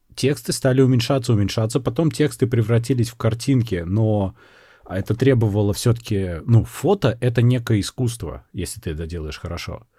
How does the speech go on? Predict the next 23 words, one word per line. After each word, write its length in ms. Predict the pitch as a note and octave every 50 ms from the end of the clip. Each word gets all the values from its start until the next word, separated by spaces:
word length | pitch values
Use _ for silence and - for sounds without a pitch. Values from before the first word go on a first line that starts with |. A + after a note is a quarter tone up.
| _ _ _ _ _ _ _
Это 200 | - A2+ - A#2
сложно 540 | - - B2+ A#2+ C#3 D3 B2+ F#2 F#2 E2 D2
сделать 320 | D2+ - F#2+ F2+ E2+ -
хорошее 460 | - - F#2+ F2+ F2 - - - D#2 D#2
фото. 440 | - - F2+ D#2 C#2+ - - - _ _ _ _ _ _ _ _ _
Потом 280 | F2+ F#2 - E3+ E3
оно 140 | D3 B2+ A#2+
стало 280 | A#2 - - B2 A#2+ A#2+
упрощаться 540 | A2 G#2+ A#2 A#2 A2+ - B2+ A2 - - F#2
до 120 | F2 G2
фоток 320 | - - G#2+ - - -
еды, 400 | - G#2+ G#2+ F2+ G2+ A#2+ F3+ G#3 - _ _ _ _ _ _ _ _ _ _
а 360 | - G#2+ G2+ G2+ G2+ G#2 G2+ - _
видео — 640 | G#2+ G2+ C#3 D3+ C3+ C3 C3+ B2 A#2 A2+ A2+ A2+ A2+ -
длинный 540 | G#2 F#2+ G2+ A#2+ C3 B2+ A#2 A2 G#2 G2+ F#2
формат, 560 | F2+ - - G#2+ G#2+ G#2+ G#2 G2 F2+ D#2+ -
которым 480 | - - F#2+ E2+ - G2 F2+ F#2 F2+ F2+
является 500 | F2+ F#2+ F#2 G2+ F#2+ F2+ E2 - - G2
YouTube — 400 | F2 A2 A#2 A#2 F#3+ A#3+ - - _ _ _
это 180 | - G#2 - G#2+
ведь 160 | G#2 A2 -
большая 340 | G2+ A#2+ A#2 A#2 - D#3 C#3
работа. 420 | A#2+ G#2+ G#2 G#2+ G2 - - -